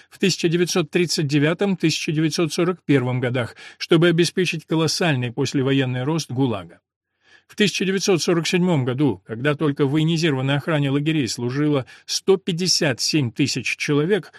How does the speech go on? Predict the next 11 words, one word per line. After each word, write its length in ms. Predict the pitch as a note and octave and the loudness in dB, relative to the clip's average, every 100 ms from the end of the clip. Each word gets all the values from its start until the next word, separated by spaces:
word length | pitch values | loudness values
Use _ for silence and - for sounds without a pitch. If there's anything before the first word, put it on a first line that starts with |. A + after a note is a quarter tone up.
| - - | -16 -4
гулаг 380 | C3+ F#3 G3 | 0 2 0
считал, 400 | - E3+ D3 G3 | -2 -4 -2 -2
что 240 | F#3+ - C3+ | -2 -2 -2
охрана 380 | - D3+ D#3+ F#3 | -2 -2 0 0
у 20 | |
него 340 | F#3 G3 F#3+ - - | 0 0 -2 -4 0
недоукомплектована 1500 | F3 F#3+ E3 C#3+ C3+ B2+ B2 B2 A#2+ - E3+ F#3 G3+ G#3 - - | 0 2 2 2 2 0 -2 -4 -4 0 0 2 2 0 -2 -2
на 220 | D#3+ E3 | 2 2
сорок 460 | C#3 F3 F3 F3+ - | 0 0 0 0 -4
тысяч 420 | C#3 C3 C3+ - | -4 -4 -6 -8
стрелков. 640 | - B2+ A#2 - F#2+ - | -8 -6 -6 -6 -12 -14